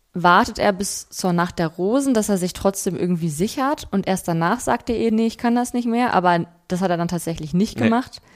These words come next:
Speaker 1: Sie hatten dann ein Gespräch und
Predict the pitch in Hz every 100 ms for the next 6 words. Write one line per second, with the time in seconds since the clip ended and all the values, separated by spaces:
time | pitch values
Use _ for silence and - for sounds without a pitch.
0 | - - _ - 175 180 233 233 226 220
1 | 220 - - 220 240 294 - - - -
2 | - _ - 208 208 208 202